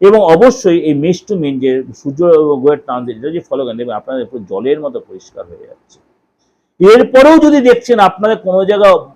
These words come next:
অবস্ট্রাকশন, অবরোধ আসছে, নির্দ্বিধায় কারোর সাথে গিয়ে দেখান, তার কাছে হাতটা আগে দেখাবেন, তাহলে দেখবেন হাতে আপনার কোনো ফ্যাক্টর আছে যেটা নরমাল কারোর কাছে গেলে হবে না, যে প্রপার হাতটা দিয়ে বিচার করতে জানে,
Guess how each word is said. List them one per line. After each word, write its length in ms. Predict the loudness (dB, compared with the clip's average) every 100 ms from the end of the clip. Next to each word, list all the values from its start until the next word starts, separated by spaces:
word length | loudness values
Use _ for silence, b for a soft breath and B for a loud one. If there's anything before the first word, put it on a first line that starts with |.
| -10
অবস্ট্রাকশন, 520 | -10 _ -8 -6 -2
অবরোধ 380 | -2 -2 -4 -2
আসছে, 680 | -6 -8 _ 2 2 -2 _ _ _ _ _
নির্দ্বিধায় 540 | 2 2 2 4 4
কারোর 240 | 4 2 2
সাথে 220 | 0 0
গিয়ে 140 | 0
দেখান, 360 | 0 0 -2 -6
তার 140 | -6
কাছে 140 | -6 -6 -2
হাতটা 400 | -2 -2 _ -2
আগে 180 | -2 -6
দেখাবেন, 460 | -10 -12 -16 -16
তাহলে 200 | -8 -2 0
দেখবেন 180 | 0 -2
হাতে 240 | -6 -2
আপনার 220 | -6 -6 -12
কোনো 140 | -14
ফ্যাক্টর 320 | -12 -14 -8
আছে 200 | -8 -6
যেটা 340 | -12 -4 -4 -4 _ _ _ _ _
নরমাল 420 | -2 0 2 2 2 -2 -16 -4
কারোর 200 | -2 0
কাছে 180 | -2
গেলে 260 | 0 0 0 -2
হবে 260 | -8 -6 -6
না, 340 | -4 -4 -4 -8
যে 100 | -10
প্রপার 380 | -10 -12 -6 -4
হাতটা 340 | -4 -6 -6
দিয়ে 160 | -4 -4
বিচার 280 | -6 -8 -10
করতে 260 | -10 -16
জানে, 380 | -12 -10 -8 -10